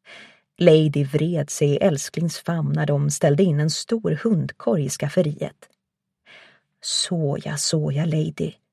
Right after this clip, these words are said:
sa Älskling. Lady visste att Älskling försökte lugna henne,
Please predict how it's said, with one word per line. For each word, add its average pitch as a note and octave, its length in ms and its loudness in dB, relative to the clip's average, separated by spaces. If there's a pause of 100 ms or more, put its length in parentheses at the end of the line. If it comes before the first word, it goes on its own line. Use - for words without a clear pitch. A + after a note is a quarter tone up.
(280)
sa - 180 2
Älskling. - 600 -2 (1200)
Lady A3 400 6
visste E3 500 -2
att D#3 140 -6
Älskling C#3+ 500 0
försökte C#3+ 360 -2
lugna F3 380 2
henne, E3 400 -4